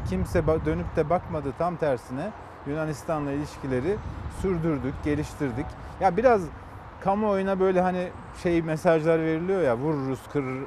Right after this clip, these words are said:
kırarız vesaire. Öbür taraftan da Romanya'da Yunanistan'la birlikte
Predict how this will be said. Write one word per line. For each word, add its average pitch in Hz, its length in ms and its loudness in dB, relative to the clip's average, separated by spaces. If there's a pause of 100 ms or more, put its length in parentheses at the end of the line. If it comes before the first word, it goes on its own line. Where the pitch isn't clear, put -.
(120)
kırarız 127 420 0
vesaire. 135 520 2
Öbür 165 180 0
taraftan 160 540 0
da 165 80 0
Romanya'da 165 580 2
Yunanistan'la 143 720 -2
birlikte 131 400 -4